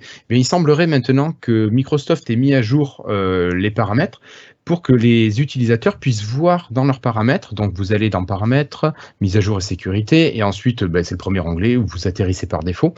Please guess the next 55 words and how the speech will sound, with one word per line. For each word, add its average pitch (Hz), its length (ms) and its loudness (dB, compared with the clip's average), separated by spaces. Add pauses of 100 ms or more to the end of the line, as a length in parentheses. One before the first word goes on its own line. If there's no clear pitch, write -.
(400)
et - 80 2
vous 110 120 2
devriez 131 360 2
voir 117 260 -2
un 135 60 0
petit 110 180 -6
panneau 123 280 0
qui - 100 -8
vous 113 180 -4
indique 104 500 -6
que - 100 0
votre 165 260 0
machine 147 400 0 (220)
peut 226 240 0
bénéficier 135 560 0
de 117 40 -2
la 107 60 0
mise 104 180 -2
à 104 40 0
jour 104 300 -4 (100)
de 98 420 -2
Windows 107 300 0
dix 101 320 -4
vers 127 120 4
la 98 100 -6
version 98 280 -6
dix-neuf 98 320 -6
zéro 90 220 -6
trois, - 320 -4 (400)
ou 127 80 0
bien 143 180 2
que 170 100 -6
votre 127 280 0
machine 110 500 0
ne 240 140 4
peut 135 180 -2
pas 123 240 -2 (200)
bénéficier 101 500 -4
de 92 60 -6
la 92 60 -2
mise 92 140 -4
à 90 60 -4
jour 135 240 0
pour 92 180 -8
un 90 60 -2
problème 90 500 -4
de 90 160 -4
pilote, 98 680 -4
euh, 90 260 -2
de 101 80 -4
logiciel, 95 720 0
peu 107 100 -6
importe, 143 300 -4
que - 100 -6
sais-je. 156 300 -2